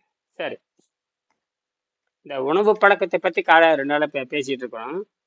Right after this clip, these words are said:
இந்த எட்-, ஒம்-, எட்-, ஒன்பது வகையான உணவுகளை பற்றி ரொம்ப தெளிவா எழுதியிருக்காரு அர்னால்டு எக்ரட். அதாவது, உணவுக்கும் நமக்கு என்ன தொடர்பு அப்படிங்கிறத பத்தி நம்ம நீண்ட காலமாவே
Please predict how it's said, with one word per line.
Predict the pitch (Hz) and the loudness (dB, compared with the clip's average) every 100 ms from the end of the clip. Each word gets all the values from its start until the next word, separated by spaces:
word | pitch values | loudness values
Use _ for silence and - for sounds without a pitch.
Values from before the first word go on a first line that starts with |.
| _ | _
இந்த | 147 139 | -10 -4
எட்-, | 139 143 - 151 | -2 -4 -8 -4
ஒம்-, | 156 185 160 | -4 -6 -6
எட்-, | 143 - _ - | -6 -8 _ -20
ஒன்பது | - 143 147 185 208 208 | -14 -6 -6 -2 0 4
வகையான | 202 185 190 170 | 4 4 4 2
உணவுகளை | 165 185 185 170 | 0 0 2 0
பற்றி | 160 160 196 160 160 151 | -2 -8 -4 -2 -2 -4
ரொம்ப | 156 185 - | -6 -4 -6
தெளிவா | - 202 208 185 | -4 0 4 4
எழுதியிருக்காரு | 156 147 139 143 170 | 2 -6 -4 -2 0
அர்னால்டு | 135 131 151 131 | 0 -2 -4 -6
எக்ரட். | 113 113 _ _ _ _ _ _ _ _ | -8 -16 _ _ _ _ _ _ _ _
அதாவது, | - 151 196 143 | -8 0 2 2
உணவுக்கும் | 139 175 208 190 220 | 0 2 2 0 -2
நமக்கு | 185 170 175 185 | 0 0 -2 -2
என்ன | 147 165 180 | 0 0 -2
தொடர்பு | 143 151 175 165 156 127 | 0 2 2 2 -2 -2
அப்படிங்கிறத | 127 151 143 135 | -4 -4 -4 -6
பத்தி | 131 135 180 147 120 | -6 -12 -10 -8 -8
நம்ம | 127 117 | -10 -16
நீண்ட | 113 127 156 190 202 | -12 -4 0 2 2
காலமாவே | 190 196 196 196 202 185 147 | 4 4 4 2 4 4 4